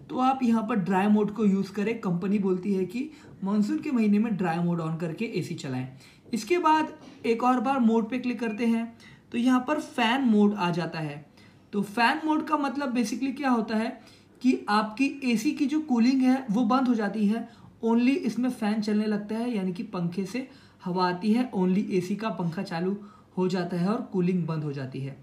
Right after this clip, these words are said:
आप fan को यहाँ से speed को बढ़ा सकते हैं अगर आपको बढ़ाना है,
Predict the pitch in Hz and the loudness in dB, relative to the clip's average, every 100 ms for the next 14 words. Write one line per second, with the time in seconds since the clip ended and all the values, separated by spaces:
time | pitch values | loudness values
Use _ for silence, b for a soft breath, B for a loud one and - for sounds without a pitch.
0 | B B B - 302 349 - 208 196 208 | B B B 0 2 0 0 0 2 2
1 | 214 202 185 202 - - 196 - 214 170 | 2 2 2 -2 -2 -2 -2 -2 -2 0
2 | 160 175 185 - 196 180 175 165 - 160 | -2 -2 -6 -4 -4 -4 -6 -6 -8 -6
3 | 156 151 165 175 | -4 -2 -2 -4